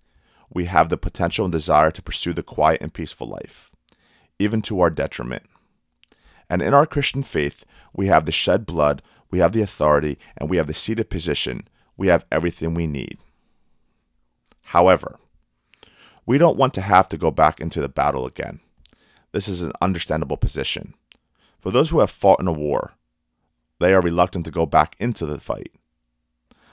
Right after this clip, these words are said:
We also have our own personal battles that take their toll in our lives. You can't be a Christian and not have battles.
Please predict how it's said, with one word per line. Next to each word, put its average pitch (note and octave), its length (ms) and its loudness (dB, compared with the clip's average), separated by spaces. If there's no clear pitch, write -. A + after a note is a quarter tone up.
We F#2 80 -2
also F#2+ 200 2
have F#2+ 220 4
our F2+ 160 6
own G#2 180 2
personal G2+ 420 -2
battles B1 640 -8
that - 180 -4
take F#2 200 -2
their F2 160 0
toll E2+ 360 0
in D2+ 80 -4
our C#2+ 160 0
lives. - 560 -10
You A2+ 100 -4
can't G#3+ 260 2
be E3 120 2
a G2+ 80 4
Christian A#2 600 -4
and F2 140 0
not E2+ 160 4
have D#2 260 -2
battles. - 600 -8